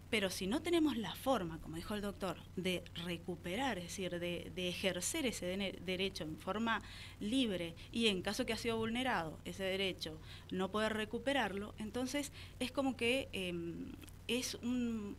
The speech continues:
es como decía recién, es como un cuadro, es algo que no es, em, ejecutable, no es, em,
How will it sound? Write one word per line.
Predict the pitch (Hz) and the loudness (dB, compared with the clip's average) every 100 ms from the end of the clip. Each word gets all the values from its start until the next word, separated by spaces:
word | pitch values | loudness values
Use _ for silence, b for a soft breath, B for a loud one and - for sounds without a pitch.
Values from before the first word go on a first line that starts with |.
| - | -8
es | 233 | -4
como | 254 240 220 - | -2 -2 -4 -10
decía | 175 226 | -6 0
recién, | 254 294 330 302 | 2 4 4 2
es | - | 0
como | - 240 | -2 0
un | 247 | 0
cuadro, | 269 254 233 240 | 2 4 4 2
es | 233 | 0
algo | 233 247 247 | 0 0 0
que | 233 233 B B B | -2 -2 B B B
no | 202 202 214 | 2 4 6
es, | 247 269 - - | 6 4 2 -2
em, | 196 175 170 165 - - - - | 0 0 0 -4 -8 -12 -12 -8
ejecutable, | 175 - 196 202 285 233 196 | -6 -6 -6 4 8 8 6
no | 190 | 2
es, | 202 202 - B B B - | 2 0 -4 B B B -2
em, | 202 180 170 165 165 160 156 160 175 | 2 4 2 0 -2 -4 -4 -6 -8